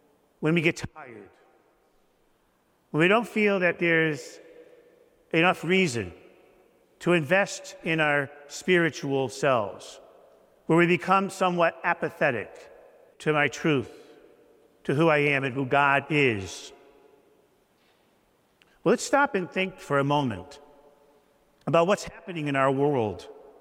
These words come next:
in our complicated and often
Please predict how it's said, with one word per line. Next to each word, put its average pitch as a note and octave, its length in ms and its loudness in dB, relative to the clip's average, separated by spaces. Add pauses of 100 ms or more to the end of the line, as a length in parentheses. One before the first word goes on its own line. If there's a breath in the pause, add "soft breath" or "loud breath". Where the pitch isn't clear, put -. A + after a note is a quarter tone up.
(840 soft breath)
in D#3 100 2
our D#3+ 120 4
complicated F#3 1000 -4 (1120)
and E3 160 2
often E3+ 640 2